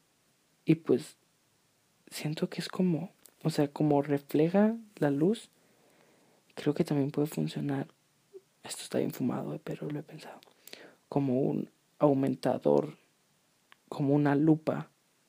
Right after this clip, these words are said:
Porque mira, pues si estás bajo la luna y te pones a pensar en cosas lindas, como que la fluidez, güey, lo que sentís en tu corazón y tus sentimientos como que aumentan muchísimo más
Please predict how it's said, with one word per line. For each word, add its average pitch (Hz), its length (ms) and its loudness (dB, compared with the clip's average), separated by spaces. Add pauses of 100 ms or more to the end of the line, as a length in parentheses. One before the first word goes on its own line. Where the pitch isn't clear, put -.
(1400)
Porque 151 280 -2
mira, 143 260 0
pues 151 160 -6
si - 80 -10
estás 147 220 -6
bajo 170 200 0
la 165 140 0
luna 151 220 -2
y 160 40 0
te - 120 -16
pones 160 280 -2
a 160 60 -10
pensar 151 300 -4
en 147 80 -4
cosas 151 360 -6
lindas, 156 440 -4 (680)
como 151 300 2
que - 240 -2 (680)
la 151 280 4
fluidez, 147 680 4
güey, 185 120 6
lo 190 160 2
que - 100 -8
sentís 151 500 -4
en 180 60 -16
tu - 100 -20
corazón 156 460 -2
y 165 60 0
tus 170 180 -6
sentimientos 165 580 -6
como 170 200 -2
que 160 80 -6
aumentan 156 600 0
muchísimo 165 540 0
más 147 300 -2